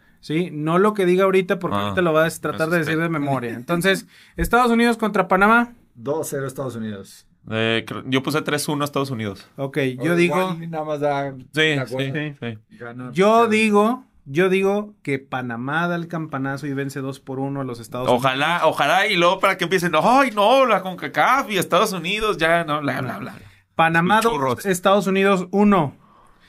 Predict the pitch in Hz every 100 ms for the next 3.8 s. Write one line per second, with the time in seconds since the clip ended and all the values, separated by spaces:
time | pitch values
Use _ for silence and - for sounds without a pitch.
0 | _ _ - 160 175 196 220 226 233 214
1 | 175 131 113 - 120 110 104 98 - -
2 | - _ _ _ _ _ _ _ _ _
3 | 143 127 127 135 131 117 120